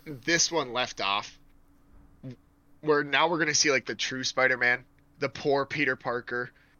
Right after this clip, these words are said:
going through, nobody really knows who he is. He's not a part of the Avengers, going through and fighting crime and stuff like that now.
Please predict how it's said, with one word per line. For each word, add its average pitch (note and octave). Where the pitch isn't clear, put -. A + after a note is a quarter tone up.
going C3+
through, C3
nobody C3
really C3
knows A#2+
who B2+
he A#2
is. A2
He's B2
not C3
a -
part C#3
of C3
the C3
Avengers, A#2
going C3+
through B2+
and A2+
fighting A2+
crime F#2+
and F#2+
stuff -
like G2
that F2+
now. F2